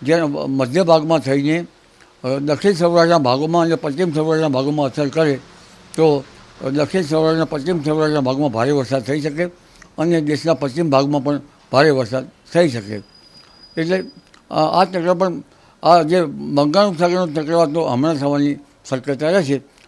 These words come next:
જ્યારે ચોમાસું તારીખ સાતથી ચૌદ જૂનમાં ગુજરાતમાં આવવાની શક્યતા રહેશે. નિર-, નિર-, નિરંતર ચોમાસું ચૌદમી જૂનથી અઠ્યાવીસ જૂન વચ્ચે ભારે ગાજવીજ, પવન સાથે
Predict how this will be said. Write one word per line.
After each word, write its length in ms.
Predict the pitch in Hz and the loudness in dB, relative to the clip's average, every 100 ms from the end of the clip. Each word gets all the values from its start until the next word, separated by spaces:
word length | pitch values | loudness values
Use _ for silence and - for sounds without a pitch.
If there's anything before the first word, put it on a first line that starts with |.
| _ | _
જ્યારે 220 | 120 165 180 | 2 4 4
ચોમાસું 680 | - 147 180 185 156 156 147 _ - _ | 2 2 4 2 2 -4 -8 _ -20 _
તારીખ 240 | 147 160 156 | 0 0 0
સાતથી 320 | 139 131 175 | -2 -2 -2
ચૌદ 300 | 165 151 170 | -2 0 0
જૂનમાં 460 | 151 147 143 147 135 - _ _ - | 0 0 0 0 -4 -12 _ _ -6
ગુજરાતમાં 460 | 135 156 143 151 | -2 2 2 0
આવવાની 240 | 139 143 143 | -2 -2 -4
શક્યતા 400 | 131 113 131 151 | -6 -10 -4 -2
રહેશે. 340 | 185 135 139 - _ - _ - | -2 -2 -4 -6 _ -20 _ -4
નિર-, 520 | 123 190 208 180 170 | 2 2 2 0 0
નિર-, 260 | 160 143 151 | 0 0 0
નિરંતર 680 | 143 185 196 165 156 160 | 0 0 0 -2 -2 -2
ચોમાસું 520 | 139 143 143 127 156 - _ _ _ _ - | -2 0 -2 -2 -8 -10 _ _ _ _ 0
ચૌદમી 560 | 151 160 165 175 208 | 2 2 0 0 -2
જૂનથી 420 | 160 160 151 147 170 | 0 -2 0 -2 -4
અઠ્યાવીસ 480 | 135 117 165 180 | -6 -2 0 0
જૂન 240 | 147 156 147 | 0 0 0
વચ્ચે 340 | 131 147 156 - _ _ - | -2 -6 -10 -12 _ _ -6
ભારે 320 | 113 147 170 | 0 4 4
ગાજવીજ, 800 | 131 131 147 165 135 131 170 156 - | 2 2 4 4 0 0 0 0 -2
પવન 340 | 139 151 170 | -2 0 -2
સાથે 460 | 147 135 143 165 160 | -2 -4 -2 -2 -4